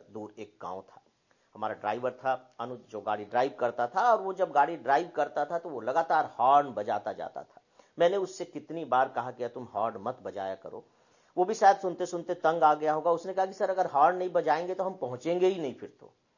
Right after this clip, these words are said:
यहां तो आप देख ही रहे हैं कि क्या हाल है।" मैं कहा, "कोई बात नहीं, चलो एक दिन हम ट्राई करते हैं, नहीं पहुंचेंगे तो हम उसका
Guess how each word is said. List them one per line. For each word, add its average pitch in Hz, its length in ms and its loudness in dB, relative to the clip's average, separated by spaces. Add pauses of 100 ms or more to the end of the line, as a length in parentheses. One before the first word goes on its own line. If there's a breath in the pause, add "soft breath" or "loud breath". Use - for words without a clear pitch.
यहां 165 200 4
तो 165 100 -4
आप 147 160 8
देख 143 300 -4
ही 185 60 -2
रहे 170 120 2
हैं 156 100 -2
कि 151 100 -12
क्या 131 220 0
हाल 107 220 0
है।" 139 60 -2
मैं 156 120 -2
कहा, 156 60 -2
"कोई 165 220 -2
बात 120 180 2
नहीं, 120 140 -10
चलो 127 200 -4
एक 127 200 -6
दिन 131 100 -8
हम 120 120 -10
ट्राई 117 300 -4
करते 113 340 -8
हैं, 110 120 -10
नहीं 131 260 -8
पहुंचेंगे 120 480 -10
तो 123 100 -12
हम 113 180 -12
उसका 113 480 -6